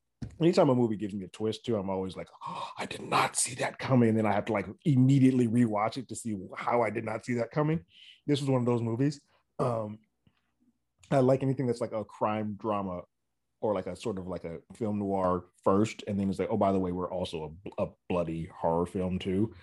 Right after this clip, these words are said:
Um, and I was just enthralled with it. I, I started recommending this to anybody who walked in and was like, "Do you like horror? Yeah, cool. You should watch Saw. Um, <laughs> that's what you should see." And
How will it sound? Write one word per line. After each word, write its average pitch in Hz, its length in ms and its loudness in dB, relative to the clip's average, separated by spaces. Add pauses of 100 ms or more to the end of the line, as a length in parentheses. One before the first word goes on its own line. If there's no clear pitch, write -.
(280)
Um, 87 300 -2
and 101 100 0
I 110 80 6
was 104 100 6
just 92 160 -2
enthralled 90 440 2
with 78 160 -8
it. - 100 -14 (100)
I, 95 300 2 (380)
I 113 180 6
started 107 280 4
recommending 95 520 -2
this 92 140 -4
to - 160 -8
anybody 87 560 -2 (100)
who 104 80 -2
walked 92 340 0
in 98 40 -2
and 92 40 -2
was 87 80 -4
like, 90 120 -8
"Do 110 80 -2
you 117 40 6
like 117 140 6
horror? 131 360 0
Yeah, 123 180 0 (120)
cool. 123 160 0
You 98 60 -6
should 95 140 -8
watch 76 200 -8
Saw. - 120 -10 (760)
Um, 113 320 6
<laughs> 156 100 4
that's 117 240 2
what 107 200 -10
you 98 100 -10
should 82 200 -14
see." 82 260 -10 (540)
And 104 360 -4